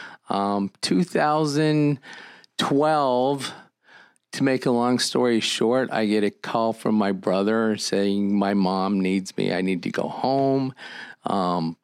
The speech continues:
that she's dying." I get home, and I talk to my,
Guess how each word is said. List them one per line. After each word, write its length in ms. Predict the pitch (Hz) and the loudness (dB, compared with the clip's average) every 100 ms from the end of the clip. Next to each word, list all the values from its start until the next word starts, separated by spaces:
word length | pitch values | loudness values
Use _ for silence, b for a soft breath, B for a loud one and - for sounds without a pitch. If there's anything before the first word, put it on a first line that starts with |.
| _ | _
that 380 | 82 104 92 - | -8 -2 -2 -2
she's 260 | - 110 92 | 0 0 0
dying." 760 | 98 95 113 123 123 123 - - - | -2 0 2 2 2 0 -8 -20 -12
I 80 | 95 | -6
get 220 | 98 - | -4 -2
home, 500 | - 117 127 123 120 | -2 0 0 2 2
and 260 | 98 90 85 _ - | 0 -2 -6 _ -10
I 100 | - | -8
talk 260 | - 90 - | -4 -4 -2
to 80 | |
my, 140 | 90 | -2